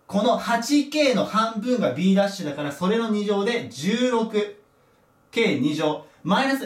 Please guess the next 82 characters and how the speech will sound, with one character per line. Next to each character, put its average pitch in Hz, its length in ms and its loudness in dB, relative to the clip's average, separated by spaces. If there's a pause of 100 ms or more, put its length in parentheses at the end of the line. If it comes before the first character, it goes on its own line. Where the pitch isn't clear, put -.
エ 254 240 0
ー - 20 -2
シ 262 300 -4
ー - 20 -4
だ 156 100 0
か - 80 -4
ら、 147 280 0
マ 226 200 0
イ 269 60 -2
ナ 262 100 0
ス 226 280 -2
五 330 220 4
を - 80 4
ね、 - 280 -4
こ 196 140 -2
れ 196 80 2
に 202 80 -2
か 190 120 -2
け 262 140 -2
る - 140 -2
っ - 20 -18
て - 80 -14
考 160 120 -6 (100)
え 156 80 0
る 127 60 -6
と 123 60 -8
や 120 60 -4
り 117 80 -4
や 120 80 -4
す 127 100 -8
い。 - 160 -12 (1400)
の 151 220 2
で、 - 360 -2 (320)
こ 180 380 -2
う 180 60 -2
な 180 140 0
っ - 280 -16
て、 - 380 -4 (420)
こ 180 240 2
う 180 40 2
な 170 100 -2
っ 151 100 -8
て。 - 220 -14 (240)
で、 269 340 0 (180)
異 285 60 -8
な 302 420 0
る 254 100 0
二 240 120 -2
点 208 180 -2
で 165 80 -4
交 196 280 0
わ 226 40 0
る 190 80 0
た 190 140 2
め 185 80 2
に 165 80 -4
は、 175 220 -2
判 285 320 2
別 285 280 -2
式 - 160 -8
が 135 140 -4
正、 - 400 -2
大 254 240 2
な 277 80 -6
り 277 140 0
ゼ 285 80 0
ロ 254 100 2
に 165 80 -2
な 160 80 -4
る 147 80 -4
必 - 140 -12
要 151 100 -4
が 151 80 -2
あ 151 60 0
る 139 60 -2
の 127 100 -6
で、 - 280 -2
こ 247 140 0
う 277 40 4
な 294 180 2
る - 80 -6
と。 - 160 -12